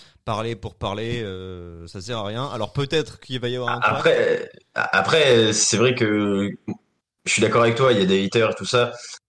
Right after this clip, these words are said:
Speaker 2: Tu te poses quand même des questions
Speaker 1: Oui.
Speaker 2: vu la, vu, vu, vu la, vu la période, quoi, parce
Speaker 1: Ah
Speaker 2: que, euh, il y a quand même un truc en grande pompe qui est un partenariat avec la ville de Paris qui est annoncé en grande pompe sur la fin du Tour.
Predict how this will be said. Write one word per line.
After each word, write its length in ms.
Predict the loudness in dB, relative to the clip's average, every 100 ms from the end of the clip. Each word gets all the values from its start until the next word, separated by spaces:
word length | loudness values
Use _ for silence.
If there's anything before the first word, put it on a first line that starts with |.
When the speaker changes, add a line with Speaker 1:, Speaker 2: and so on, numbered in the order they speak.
| _ _ _ -8
Speaker 2:
Tu 180 | -4 -2
te 60 |
poses 180 | 0 2
quand 100 | 4
même 120 | 2
des 160 | 4 2
questions 460 | 2 0 0 0 0
Speaker 1:
Oui. 120 | -2
Speaker 2:
vu 100 | 0
la, 500 | 4 4 6 4 2
vu, 220 | 0 -6
vu, 200 | -8 -8
vu 160 | -6 0
la, 260 | 2 2
vu 100 | 0
la 100 | 0
période, 400 | 2 2 4 2
quoi, 220 | 0 -4 -2
parce 180 | -4
Speaker 1:
Ah 40 | 0
Speaker 2:
que, 40 |
euh, 600 | 2 2 4 2 2 2
il 60 | 2
y 20 |
a 60 | 2
quand 100 | 4
même 140 | 4
un 80 | 2
truc 220 | 0 0
en 100 | 2
grande 260 | 2 2 2
pompe 240 | 2 2
qui 160 | 0 -2
est 40 | 0
un 80 |
partenariat 420 | 0 -2 0 2 2
avec 160 | 2
la 60 | -2
ville 120 | -2
de 100 | -2
Paris 260 | 0 0 0
qui 100 | 0
est 40 |
annoncé 260 | 0 0 0
en 60 |
grande 220 | 2 0
pompe 200 | 0 -2
sur 160 | 0 0
la 40 |
fin 140 | 0 -2
du 160 | -2
Tour. 340 | 2 2 2